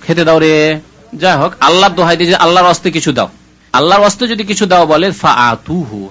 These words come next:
তাহলে তাকে প্রদান করো, তাকে দাও। ওমান ইস্তাআযা বিল্লাহ, কেউ যদি আল্লাহর আশ্রয় গ্রহণ করে, আপনি কাউকে মারতে যাচ্ছেন, অন্যায় কাজ করেছে, মারতে যাচ্ছেন, হয়তো চাকর নকরি হোক, অথবা আপনার অ-, অ-,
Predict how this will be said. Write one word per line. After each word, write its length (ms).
তাহলে 260
তাকে 320
প্রদান 480
করো, 280
তাকে 180
দাও। 320
ওমান 320
ইস্তাআযা 540
বিল্লাহ, 480
কেউ 140
যদি 180
আল্লাহর 760
আশ্রয় 460
গ্রহণ 320
করে, 200
আপনি 240
কাউকে 280
মারতে 320
যাচ্ছেন, 340
অন্যায় 260
কাজ 180
করেছে, 240
মারতে 260
যাচ্ছেন, 340
হয়তো 220
চাকর 200
নকরি 320
হোক, 220
অথবা 440
আপনার 300
অ-, 160
অ-, 140